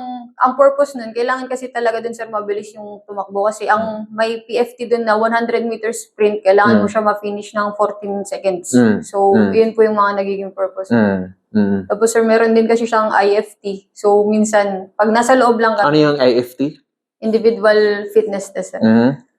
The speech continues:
Speaker 1: Ano siya, meron kasi siyang part na parang front roll, ganun,
Speaker 2: Hmm.
Speaker 1: na kailangan mo rin siya ipasa na dive
Speaker 2: Hmm.
Speaker 1: roll. So, minsan, eh,
Speaker 2: So, minsan, ginagawa nilang parusa kung ano yung event
Speaker 1: yung kaila-,
Speaker 2: dun sa,
Speaker 1: yes,
Speaker 2: ano.
Speaker 1: sir, kung anong kailangan mong gawin na ipasa na test para dito.
Speaker 2: Meron bang kagaya sa atin na masi-masi, ah,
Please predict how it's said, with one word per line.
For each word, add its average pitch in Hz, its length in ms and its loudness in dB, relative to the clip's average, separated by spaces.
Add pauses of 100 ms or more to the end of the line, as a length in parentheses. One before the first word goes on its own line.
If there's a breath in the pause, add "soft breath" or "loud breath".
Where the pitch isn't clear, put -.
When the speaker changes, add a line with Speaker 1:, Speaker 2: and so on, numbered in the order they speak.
(160)
Speaker 1:
Ano 226 160 2
siya, 226 160 2
meron 233 320 2
kasi 247 160 0
siyang 240 320 -2
part 214 240 2
na 208 240 2
parang 208 640 -2
front 214 320 -2
roll, 208 400 4
ganun, 196 400 -4
Speaker 2:
Hmm. 208 240 2 (160)
Speaker 1:
na 196 480 0 (160)
kailangan 240 320 4
mo 233 80 4
rin 226 80 4
siya 220 160 0
ipasa 208 320 -2
na 196 80 -2
dive 190 240 0
Speaker 2:
Hmm. 214 80 -4
Speaker 1:
roll. 196 220 0 (420)
So, 233 160 4
minsan, 233 320 4
eh, 226 80 6
Speaker 2:
So, 226 80 6
minsan, 175 480 4
ginagawa 185 320 6
nilang 185 240 2
parusa 156 640 2 (160)
kung 165 160 0
ano 185 160 4
yung 185 160 2
event 180 240 4
Speaker 1:
yung - 80 0
kaila-, - 240 4
Speaker 2:
dun - 0 -
sa, 156 160 2
Speaker 1:
yes, 240 80 2
Speaker 2:
ano. - 80 2
Speaker 1:
sir, 208 160 -4
kung 240 160 -10
anong 247 160 -8
kailangan 240 480 -4
mong 233 160 -18
gawin 214 320 -10
na 208 80 -16
ipasa 220 320 -10
na 208 160 -6
test 202 240 -20
para 196 240 -8
dito. 190 80 -12
Speaker 2:
Meron 170 160 2
bang 196 160 0
kagaya 175 240 4
sa 180 80 -2
atin 175 160 -2
na 156 80 -4
masi-masi, 143 480 -2
ah, 139 160 -2